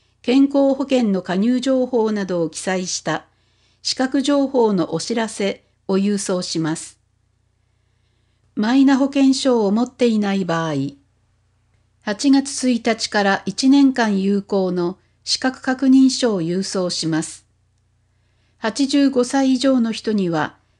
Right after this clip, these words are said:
マイナ保険証の有無にかかわらず、八月一日から一年間有効の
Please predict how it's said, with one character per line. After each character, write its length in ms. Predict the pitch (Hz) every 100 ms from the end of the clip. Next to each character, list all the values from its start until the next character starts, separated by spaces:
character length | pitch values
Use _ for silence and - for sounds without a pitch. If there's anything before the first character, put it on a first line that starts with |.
| -
マ 160 | 185 254
イ 80 |
ナ 140 | 262 262
保 80 | 269
険 280 | 269 269
証 280 | 262 247 226
の 140 | 190 196
有 80 |
無 120 | 240 233
に 120 | 196
か 140 | 196
か 120 | 190
わ 140 | 190 196
ら 120 | 180
ず、 300 | 160 151 - _ _ _ _ _ _ _
八 280 | - 196 262
月 400 | 262 254 - 247
一 160 | 226
日 220 | 220 220 -
か 160 | 208
ら 160 | 196 -
一 240 | 196 - 269
年 220 | 277 262
間 280 | 240 202 185
有 200 | 202 202
効 300 | - 185 180
の 260 | 170 180